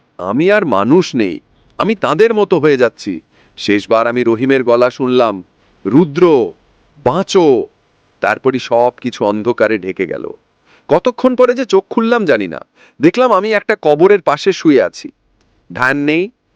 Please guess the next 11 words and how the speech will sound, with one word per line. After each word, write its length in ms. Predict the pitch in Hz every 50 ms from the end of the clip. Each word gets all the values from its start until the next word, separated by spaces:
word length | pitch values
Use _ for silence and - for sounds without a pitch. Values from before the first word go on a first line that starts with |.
| _ _ _ 92
লাশ 400 | 98 104 113 143 156 - - 160
নেই, 280 | 160 165 175 196 233 - _ _ _ _ _ _ -
রহিমও 420 | 135 170 165 143 175 170 143 117
নেই। 240 | 95 82 - - - _ _ _ _ _ _ _ _ _ -
শরীর 340 | - - 147 156 208 240 -
ঠান্ডা, 460 | - - 180 190 190 151 98 67 - _ _ _ _ _ _ -
কাঁপছে, 520 | - 131 170 196 _ - - 180 110 - - _ _ _ _ _ _
কিন্তু 220 | - 233 233 214 269
আমি 160 | 269 294 294
বেঁচে 400 | 180 139 302 370 - 294 269 233
আছি। 340 | 175 135 - - 101 -